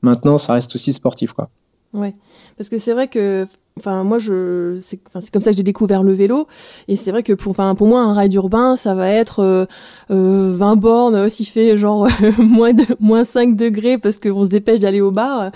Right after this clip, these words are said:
Speaker 2: euh, juste après. Ou alors, voilà, c'est entre, euh, vingt et quarante bornes, euh, pour, euh, les soirs où on est motivé.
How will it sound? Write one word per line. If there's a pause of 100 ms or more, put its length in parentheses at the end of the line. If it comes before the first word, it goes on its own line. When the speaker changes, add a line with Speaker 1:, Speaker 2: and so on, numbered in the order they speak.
(480)
Speaker 2:
euh,
juste
après.
Ou
alors,
voilà,
c'est
entre,
euh,
vingt
et
quarante
bornes,
euh,
pour,
euh,
les
soirs
où
on
est
motivé.